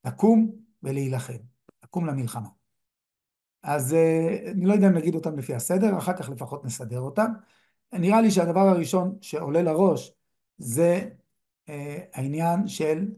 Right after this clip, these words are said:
הצלת נפשות. זאת אומרת, אני, אני עכשיו אשאל, כן, אותו, אה, חייל שעכשיו נמצא בשדה הקרב, נמצא בלבנון מול החיזבאללה, יימח שמם. אז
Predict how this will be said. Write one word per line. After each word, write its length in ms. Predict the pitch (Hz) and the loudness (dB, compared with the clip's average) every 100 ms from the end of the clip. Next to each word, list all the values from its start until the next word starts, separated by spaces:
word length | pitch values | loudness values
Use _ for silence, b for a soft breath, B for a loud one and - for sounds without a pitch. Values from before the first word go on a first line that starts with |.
| _ _ - | _ _ -12
הצלת 400 | 127 165 160 156 | -2 0 0 0
נפשות. 540 | 127 135 - 110 _ _ _ _ _ _ _ _ _ _ _ | -6 -10 -14 -18 _ _ _ _ _ _ _ _ _ _ _
זאת 80 | - | -10
אומרת, 220 | 139 123 | -10 -8
אני, 160 | 135 143 | -8 -6
אני 180 | 135 | -6
עכשיו 200 | 131 175 | -4 -4
אשאל, 600 | 139 - 110 - 160 120 - _ _ _ _ | -4 -8 -10 -2 -2 -2 -8 _ _ _ _
כן, 260 | 160 170 185 190 | -2 -2 -2 -6
אותו, 580 | 120 180 180 170 143 - _ _ _ _ - | -4 4 4 4 2 -6 _ _ _ _ -8
אה, 280 | 123 120 117 - | -6 -6 -8 -12
חייל 600 | - 147 160 165 139 - | -10 -2 0 0 -4 -10
שעכשיו 400 | - 123 - 156 | -10 -8 -6 -6
נמצא 360 | 143 127 147 | -6 -4 -4
בשדה 320 | 135 123 131 127 | -4 -6 -6 -8
הקרב, 340 | - 180 185 - _ _ _ | -2 2 2 -2 _ _ _
נמצא 380 | 120 117 170 175 196 - _ _ _ _ _ _ | -10 -2 2 2 0 -10 _ _ _ _ _ _
בלבנון 560 | 131 131 147 165 156 139 | -6 -2 0 0 0 -2
מול 160 | 151 | -4
החיזבאללה, 500 | 151 139 113 131 135 | -6 -8 -6 -6 -4
יימח 240 | 131 123 - | -6 -6 -8
שמם. 260 | 127 113 104 _ _ _ _ _ _ _ _ | -10 -12 -14 _ _ _ _ _ _ _ _
אז 220 | 123 - | -14 -14